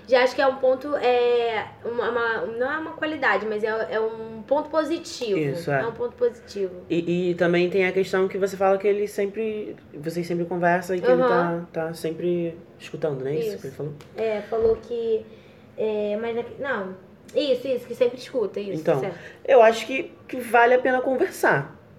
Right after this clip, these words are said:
Speaker 2: né? É o que a gente tava falando aqui, tudo
Speaker 1: É.
Speaker 2: a gente tem que conversar.
Speaker 1: Por mais que ele tenha dito aqui que ele já conversou várias vezes sobre isso. Eu acho que é cansativo, mas eu acho que você tem que olhar pro seu relacionamento. Se você acha que o seu relacionamento tá valendo a pena, você,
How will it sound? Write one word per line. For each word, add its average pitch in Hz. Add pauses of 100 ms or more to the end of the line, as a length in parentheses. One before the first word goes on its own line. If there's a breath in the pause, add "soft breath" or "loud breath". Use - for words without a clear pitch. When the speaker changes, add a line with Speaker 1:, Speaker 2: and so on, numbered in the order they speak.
(140)
Speaker 2:
né? 165
É 196
o 185
que 190
a -
gente 180
tava 185
falando 180
aqui, 190
tudo 190
Speaker 1:
É. 220
Speaker 2:
a 214 (100)
gente -
tem 214
que -
conversar. 214
Speaker 1:
Por 311
mais 294
que -
ele 285
tenha 277
dito 254
aqui 254
que -
ele 262
já 254
conversou 254
várias 480
vezes 480
sobre 480
isso. 208 (340 loud breath)
Eu 247
acho 254
que 294
é 269
cansativo, 254 (380 loud breath)
mas 247
eu 254
acho 254
que 277
você 262
tem 269
que -
olhar 294
pro -
seu 339
relacionamento. 311 (220 loud breath)
Se 226
você 294
acha 277
que -
o -
seu 269
relacionamento 226
tá 269
valendo 254
a 220
pena, 220
você, 214